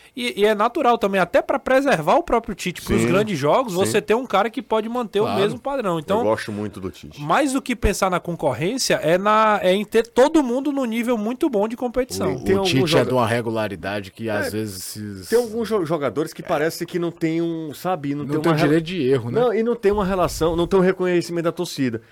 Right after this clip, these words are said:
Speaker 2: Cara, a torcida do Fortaleza era pra ser louca pelo Tite, porque o Tite é, é mu-, é muito bom jogador, que você falou, ele é regular, ele entrega,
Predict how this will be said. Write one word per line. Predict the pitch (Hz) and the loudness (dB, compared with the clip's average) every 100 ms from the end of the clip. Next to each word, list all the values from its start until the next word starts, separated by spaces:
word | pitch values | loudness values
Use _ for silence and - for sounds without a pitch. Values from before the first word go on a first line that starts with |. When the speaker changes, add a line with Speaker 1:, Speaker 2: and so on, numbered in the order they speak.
| _ - | _ -4
Speaker 2:
Cara, | 311 240 98 - _ - | 2 4 2 -2 _ -4
a | 165 | -2
torcida | 220 240 | 0 -2
do | 220 | -4
Fortaleza | 220 185 220 | 0 2 2
era | |
pra | 220 175 | 2 0
ser | - 214 127 160 | 2 2 2 0
louca | 160 208 226 233 | 4 6 4 4
pelo | 226 254 | 2 2
Tite, | - 202 - | -4 -8 -2
porque | 175 | 0
o | |
Tite | 175 208 208 | 0 -4 0
é, | 226 - 196 202 | 0 2 2 2
é | 156 | 0
mu-, | 160 160 175 - | 0 0 0 0
é | 196 | 0
muito | 190 202 269 202 | 2 0 0 0
bom | 202 196 | -2 -2
jogador, | 175 139 170 | -2 -2 -2
que | 175 | -6
você | 226 226 | -6 -4
falou, | 214 202 156 | -2 0 2
ele | 185 | 4
é | 214 | 4
regular, | 202 214 202 127 156 180 | 4 2 2 4 4 2
ele | 196 | -2
entrega, | 208 - 131 170 | -2 0 0 0